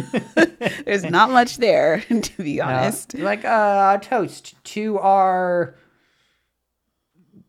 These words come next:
Speaker 2: ah, crap, I got nothing. <laughs> This has been a real tough month. <laughs> Like, just
Speaker 1: Cheers to a rough month.
Speaker 2: I know, like, I, I don't know. I feel like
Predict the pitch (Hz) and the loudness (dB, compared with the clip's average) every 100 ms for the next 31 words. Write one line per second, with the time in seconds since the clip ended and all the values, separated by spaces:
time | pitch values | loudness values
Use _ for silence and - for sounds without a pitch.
0 | 110 101 92 - 82 82 87 87 - - | -10 -10 -10 -12 -14 -12 -12 -8 -4 -6
1 | 92 107 117 113 - - - _ 277 277 | -6 -12 -10 -12 -12 -18 -20 _ -6 -6
2 | - 139 143 123 127 117 123 120 127 113 | -4 -4 -4 -4 -4 -4 -6 -6 -4 -6
3 | 98 82 262 269 - - - - - 403 | -6 -8 -6 -6 -8 -18 -20 -20 -16 -16
4 | _ _ - _ - 320 262 254 - - | _ _ -20 _ -18 -14 -14 -14 -12 -4
5 | 208 220 220 208 277 285 285 247 202 170 | -4 -4 -4 0 2 0 -2 -4 -2 -2
6 | 156 180 196 220 160 151 - - 214 226 | -4 -2 -2 -4 -8 -8 -10 -10 -6 -6
7 | 247 202 202 190 160 175 175 170 160 156 | -4 -2 -2 -4 -6 -6 -8 -12 -16 -20
8 | _ _ - 110 95 92 98 120 135 147 | _ _ -18 -14 -12 -12 -10 -10 -6 -4
9 | 139 117 | -4 -4